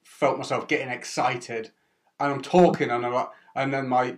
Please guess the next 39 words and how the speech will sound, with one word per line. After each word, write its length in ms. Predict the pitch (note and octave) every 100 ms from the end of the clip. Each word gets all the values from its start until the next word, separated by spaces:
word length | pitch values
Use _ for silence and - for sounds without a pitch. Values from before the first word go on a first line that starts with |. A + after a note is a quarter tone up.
| -
what 180 | D3 C#3
I'm 80 |
saying 380 | C3+ D3 C3 B2+
is 180 | A2+ -
not 300 | C3 C3 -
necessarily 560 | B2+ A#2+ - B2+ A2+ A2+
relevant 560 | A#2+ B2 A2 A2+ A#2+
to 100 | A2+
the 160 | A2 A2
reality 640 | G2+ A2+ A2 A2 - A#2
<laughs> 20 |
around 440 | G#2+ G#2 A#2+ C3+ A2
me, 140 | G#2+
and 180 | G#2+ G#2 - -
I 80 | B2
get, 260 | C3+ C3+ C#3+
I, 80 | C3+
I, 300 | C#3+ C#3 C3+
you 100 | D3+
know, 160 | C#3 C3
and 100 | C3
I 100 | A#2+
say 280 | - C#3+ C3+
things, 240 | D3 -
start 160 | D3 -
saying 300 | D3 D3 C#3+
things 260 | D3 C#3+
that 100 | B2
I 60 | A2+
don't 200 | C3 B2+
necessarily, 580 | B2+ B2 B2+ B2+ B2 A#2+ - _ _ _ _ -
uh, 440 | B2+ B2 B2 - - - C3+
just, 180 | - -
just, 280 | F3+ -
just 200 | - F3
too 200 | - E3+
much, 440 | C#3 A#2 - - -
you 100 | B2+
know. 280 | A#2+ A2+ C3